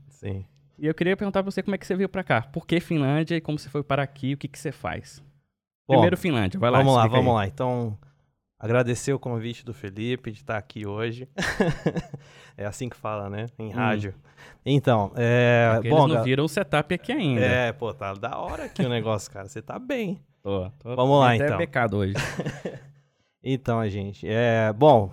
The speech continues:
Speaker 1: meu nome é Samuel, sou de São Paulo, da Zona Leste de São Paulo. E quando eu vim pra cá, é, eu tava estudando engenharia biotecnológica na Universidade de São Paulo, na Unesp de Assis.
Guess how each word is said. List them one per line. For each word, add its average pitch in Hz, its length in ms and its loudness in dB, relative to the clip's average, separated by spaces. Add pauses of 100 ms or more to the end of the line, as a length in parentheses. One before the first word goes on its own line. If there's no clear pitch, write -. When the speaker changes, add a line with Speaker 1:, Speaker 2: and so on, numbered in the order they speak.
(100)
Speaker 1:
meu 123 160 -2
nome 139 200 6
é - 20 6
Samuel, 110 680 -2 (880)
sou 120 400 2
de 110 120 -8
São 120 180 -2
Paulo, 113 460 -4 (480)
da 104 100 -2
Zona 127 240 4
Leste 117 260 2
de - 60 -14
São 104 140 -6
Paulo. 110 420 0 (640)
E 120 420 0
quando 147 200 0
eu 160 80 0
vim 165 120 2
pra 170 220 6
cá, 175 560 2 (260)
é, 147 360 4
eu 143 80 2
tava 143 240 4
estudando 120 1000 -2
engenharia 123 580 0
biotecnológica 120 1040 -2
na 107 320 -2
Universidade 110 600 -4
de - 40 -14
São 107 160 -6
Paulo, 107 380 -4 (800)
na 110 140 -4
Unesp 117 420 2 (100)
de 113 160 -2
Assis. - 680 -4